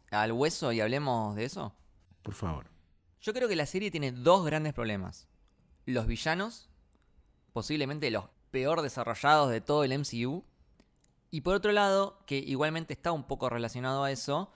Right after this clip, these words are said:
Speaker 1: es, eh, la explicación del origen de los poderes de Kamala,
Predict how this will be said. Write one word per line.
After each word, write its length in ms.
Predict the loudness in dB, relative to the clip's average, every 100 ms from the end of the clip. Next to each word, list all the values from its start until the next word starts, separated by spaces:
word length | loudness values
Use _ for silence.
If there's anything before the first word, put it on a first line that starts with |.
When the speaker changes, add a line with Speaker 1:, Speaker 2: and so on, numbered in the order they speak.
| _ _ _ _ -6
Speaker 1:
es, 420 | -2 -2 -4 -14 -8
eh, 200 | -6 -4
la 100 | -4
explicación 1040 | -6 -6 -4 -2 -4 -2 -2 -2 -4 -10 -16
del 880 | -14 -8 -4 -2 -4 -8 -14 -6
origen 420 | -2 -2 -4 -8 -8
de 80 |
los 140 | -8 -10
poderes 480 | -4 0 0 0 -4
de 100 | -2
Kamala, 640 | 0 2 2 0 -2 -8